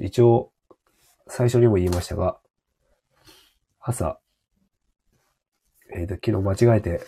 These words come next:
アップしてしまった今日分、今日の分の放送を、夜、今日の夜十時半に放送します。で、今日は雨、札幌は雨が降っているので、朝の散歩ライブができませんでした。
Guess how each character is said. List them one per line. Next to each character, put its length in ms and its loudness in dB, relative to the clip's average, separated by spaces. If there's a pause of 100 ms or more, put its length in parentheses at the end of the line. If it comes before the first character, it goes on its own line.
(300)
ア 80 -8
ッ 60 -12
プ 140 -8
し 40 -10
て 100 -6
し 100 -8
ま 120 -6
っ 40 -12
た 280 -4 (120)
今 160 0
日 40 -2
分、 140 -4 (140)
今 120 2
日 20 0
の 80 -2
分 160 -4
の 80 -4
放 180 -6
送 160 -6
を、 240 -2 (1080)
夜、 260 -4 (160)
今 120 0
日 20 -2
の 80 -2
夜 240 -2 (120)
十 200 -4
時 80 -4
半 220 -4
に 100 -2
放 220 -6
送 200 -8
し 160 -8
ま 140 -2
す。 160 -18 (1500)
で、 240 -4 (480)
今 140 2
日 40 -2
は 220 -4 (360)
雨、 380 -6
札 240 -8
幌 200 0
は 80 4
雨 160 -2
が 60 -6
降 20 -12
っ 80 -20
て 160 -12
い 20 -8
る 80 -10
の 120 -8
で、 200 -8
朝 280 -6
の 120 -6
散 300 -8
歩 120 -8
ラ 120 0
イ 80 -4
ブ 100 -6
が 80 -4
で 140 -6
き 80 -8
ま 120 -8
せ 100 -10
ん 100 -8
で 60 -14
し 80 -20
た。 220 -4